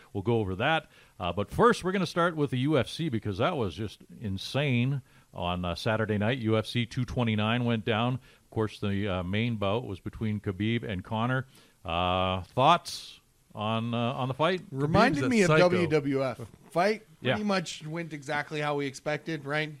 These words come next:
Speaker 2: Um, Conor got mauled.
Speaker 1: Yes.
Speaker 2: Got handled, basically.
Speaker 3: Yeah, it's like what we said. If it goes to the ground, Conor's over. But if Conor was able to keep him on his feet, I think Conor would have been able to pull that out somewhat.
Speaker 2: Conor didn't look that much better while striking, though, and went
Speaker 1: No.
Speaker 2: down too easily.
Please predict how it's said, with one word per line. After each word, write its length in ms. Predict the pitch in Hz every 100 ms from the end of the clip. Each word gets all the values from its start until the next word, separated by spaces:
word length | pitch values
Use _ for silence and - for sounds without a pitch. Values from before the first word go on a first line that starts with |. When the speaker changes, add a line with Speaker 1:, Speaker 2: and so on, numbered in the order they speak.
| 123
Speaker 2:
Um, 420 | 127 123 117 110
Conor 300 | - 139 139
got 180 | 135 135
mauled. 440 | 127 131 143 143 156 _ -
Speaker 1:
Yes. 260 | 104 117 135
Speaker 2:
Got 160 | 135 123
handled, 680 | 127 127 143 147 143 143 131
basically. 560 | 139 139 147 135 147 151 -
Speaker 3:
Yeah, 240 | 214 196 110
it's 160 | 110
like 160 | 151 139
what 120 | 160
we 120 | 147
said. 300 | 135 165 131
If 260 | 104 101 95
it 80 | 107
goes 260 | 117 120
to 80 | 117
the 80 | 113
ground, 400 | 110 123 135 131
Conor's 340 | 127 120 117
over. 300 | 123 123 107
But 160 | 90 98
if 100 | 95 - 82 -
Conor 240 | 120 127
was 100 | 123
able 220 | 123 120
to 40 | 113
keep 140 | 127 113
him 60 | 117
on 100 | 113
his 100 | -
feet, 240 | 131 123
I 60 | 110
think 240 | 113 107
Conor 240 | 110 107 104
would 140 | 101
have 180 | 95 95
been 140 | 104
able 180 | 104 101
to 80 | 98
pull 240 | - 104
that 140 | 104 101
out 220 | 104 95 _
somewhat. 520 | - 110 101 92 95 - -
Speaker 2:
Conor 300 | 160 208 311
didn't 260 | 311 233 214
look 260 | 214 139
that 240 | 135 175 156
much 300 | 160 - -
better 260 | 143 156
while 200 | 123 120
striking, 560 | - 127 135 151 113 104
though, 160 | 107
and 320 | 107 120 131 127
went 160 | 90
Speaker 1:
No. 40 | 87
Speaker 2:
down 300 | 139 156 143
too 180 | 151
easily. 420 | 156 170 110 87